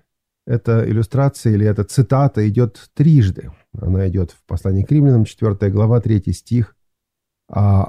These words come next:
она идёт также в послании к евреям, и она идёт здесь, в "Послании к галатам". Авраам — это величайшая иллюстрация спасения по вере. Опять-таки,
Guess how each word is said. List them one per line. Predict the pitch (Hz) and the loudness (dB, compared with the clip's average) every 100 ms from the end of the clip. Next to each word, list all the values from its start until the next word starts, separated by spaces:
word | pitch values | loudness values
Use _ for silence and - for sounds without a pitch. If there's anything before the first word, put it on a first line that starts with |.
| 110 | 2
она | 110 117 110 | 4 4 2
идёт | - 101 113 107 | 0 0 0 0
также | 117 107 101 | 0 0 0
в | |
послании | 98 101 110 104 101 | -2 -2 2 2 2
к | 95 | 0
евреям, | 110 110 143 147 123 113 _ _ _ _ _ | 0 4 4 4 2 0 _ _ _ _ _
и | 139 | -4
она | - 127 123 127 | 0 2 4 4
идёт | 120 113 | 4 2
здесь, | 92 101 123 110 - | 0 0 0 0 -6
в | _ | _
"Послании | - 107 - 107 104 98 95 _ _ _ | -4 -2 0 0 2 0 -2 _ _ _
к | |
галатам". | 113 107 110 82 - - _ _ _ _ _ _ _ | -4 0 0 -2 -6 -20 _ _ _ _ _ _ _
Авраам — | - 95 170 202 208 160 - _ _ _ _ _ | -6 0 2 4 4 2 -2 _ _ _ _ _
это | - 131 123 | -6 -2 2
величайшая | 131 120 170 175 151 143 | 2 2 0 2 2 0
иллюстрация | 135 131 113 - 139 147 - 156 147 - _ | 0 0 -2 0 -2 -2 -2 -2 -2 -6 _
спасения | - - - 110 - 107 92 92 | -20 -6 0 0 0 0 2 0
по | 90 101 | 0 0
вере. | 110 92 78 82 _ _ _ _ _ _ _ _ _ - | 0 0 -4 -12 _ _ _ _ _ _ _ _ _ -2
Опять-таки, | 95 110 80 98 - | 2 2 0 -6 -10